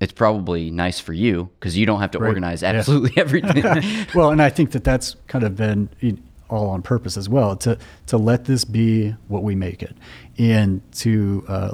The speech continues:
Speaker 2: let others who wanna get involved step up when they want to.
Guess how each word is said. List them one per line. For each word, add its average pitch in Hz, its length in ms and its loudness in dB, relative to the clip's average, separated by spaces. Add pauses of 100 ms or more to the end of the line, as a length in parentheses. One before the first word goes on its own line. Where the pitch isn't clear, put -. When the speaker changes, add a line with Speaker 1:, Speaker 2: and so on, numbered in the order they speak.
Speaker 2:
let 110 360 0
others 110 400 2
who 113 140 -2
wanna 104 240 2
get 110 120 2
involved 104 600 0
step - 340 -4
up 110 140 -2
when 107 120 0
they 104 80 0
want 107 220 0
to. 190 240 -2